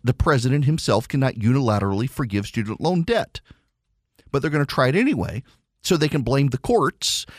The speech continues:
and maybe motivate further young people to take them, uh, to the polls and motivate them, claiming that they can undo this by packing the Supreme Court, which they will not be able to do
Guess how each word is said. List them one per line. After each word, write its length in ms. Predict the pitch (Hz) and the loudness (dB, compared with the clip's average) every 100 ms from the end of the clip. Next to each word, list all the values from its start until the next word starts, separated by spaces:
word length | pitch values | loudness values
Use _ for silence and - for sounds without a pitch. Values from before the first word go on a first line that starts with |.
| - | -2
and 180 | 143 143 | 2 4
maybe 320 | 147 185 208 | 4 2 2
motivate 640 | 160 156 196 175 165 147 | 4 4 4 2 2 0
further 460 | - 196 160 139 156 | -2 2 4 4 4
young 320 | 135 180 220 | 4 2 2
people 420 | 160 127 139 180 - - - | 0 0 0 -2 -6 -18 0
to 180 | 165 147 | 2 2
take 340 | - 202 208 | 2 0 0
them, 420 | 143 151 160 214 214 _ - | 0 2 4 2 -2 _ 0
uh, 340 | 135 139 143 | 2 4 4
to 140 | 135 220 | 2 0
the 80 | |
polls 680 | 233 - 123 135 214 - - - _ - | 2 2 2 0 -2 -8 -12 -16 _ -4
and 180 | 147 156 | 0 2
motivate 500 | 185 254 156 139 123 | 2 2 2 0 0
them, 180 | 156 190 | -2 -2
claiming 460 | - 175 170 180 | -2 0 2 2
that 180 | 170 135 | 0 0
they 100 | 156 | -2
can 200 | 151 151 - | -2 -4 0
undo 400 | 196 220 180 208 | 2 2 2 2
this 220 | 151 165 | 0 0
by 160 | - 139 | 0 0
packing 380 | 170 160 170 | 2 0 -2
the 60 | 151 | -4
Supreme 240 | - 175 | -2 -2
Court, 240 | 190 269 - | 0 -2 0
which 320 | 123 208 - | -2 -2 0
they 100 | 180 | 0
will 140 | 151 | 2
not 260 | 147 135 127 | 4 2 2
be 140 | 123 | 0
able 160 | 117 95 | 0 0
to 140 | 92 | -6
do 440 | 120 269 269 113 | -6 -4 -2 -2